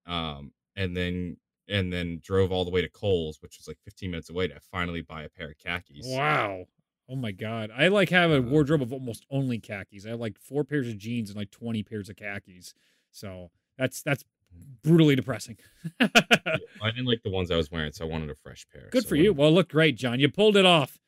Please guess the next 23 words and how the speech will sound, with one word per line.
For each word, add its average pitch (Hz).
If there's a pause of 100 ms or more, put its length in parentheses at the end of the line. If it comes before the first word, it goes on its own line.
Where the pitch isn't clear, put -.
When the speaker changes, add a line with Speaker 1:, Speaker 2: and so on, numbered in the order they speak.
(220)
Speaker 2:
You 175
pulled 190
it 175
off 156
and 139
you 131
killed 170
it. 160
And 139
that's 160
why 156
the 127
show's 139
also 120
on 107
Monday 127
today. 113
We're 170
all 151
proud 143
of 139
you, 139
John. 127